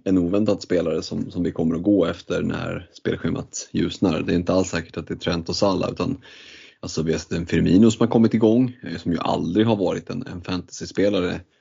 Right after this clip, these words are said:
ever. Eh, men, eh, ja, alltså jag utesluter ingenting. Darwin Nunez har ju liksom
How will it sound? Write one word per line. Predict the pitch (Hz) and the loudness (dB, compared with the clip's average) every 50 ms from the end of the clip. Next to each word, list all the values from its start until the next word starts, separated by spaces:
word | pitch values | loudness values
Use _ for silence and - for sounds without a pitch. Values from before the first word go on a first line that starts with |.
| _ _ _ _ _ | _ _ _ _ _
ever. | - - 117 113 104 92 82 - - - - - - - | 2 2 4 4 4 2 0 0 -2 -6 -12 -18 -16 -12
Eh, | 87 82 80 80 80 - | -10 -8 -8 -8 -6 -4
men, | 92 92 90 87 85 82 | -4 -4 -2 -4 -4 -4
eh, | 73 71 - - 87 _ _ _ _ _ _ - - _ _ _ _ _ _ _ _ _ _ | -6 -6 -8 -10 -12 _ _ _ _ _ _ -20 -20 _ _ _ _ _ _ _ _ _ _
ja, | - - - - 82 87 - - - | -14 -12 -10 -10 -10 -10 -12 -12 -10
alltså | - 92 - 92 | -8 -2 2 4
jag | 90 90 95 107 110 | 6 8 8 8 8
utesluter | 101 92 95 92 - 101 87 95 95 | 8 6 2 -2 0 0 0 0 0
ingenting. | 90 90 85 82 - 104 104 104 101 95 90 87 80 | 0 -2 -2 -2 -2 0 0 2 2 2 0 0 -2
Darwin | 85 92 92 87 92 92 | 0 2 2 2 2 2
Nunez | 92 92 92 98 98 98 98 95 - - 98 | 2 2 2 0 0 -2 -4 -6 -8 -10 -6
har | 95 98 | -2 2
ju | 95 95 92 92 92 90 | 4 4 6 4 4 2
liksom | 90 92 87 - 92 85 82 85 | 0 -2 -4 -4 -2 -2 -4 -4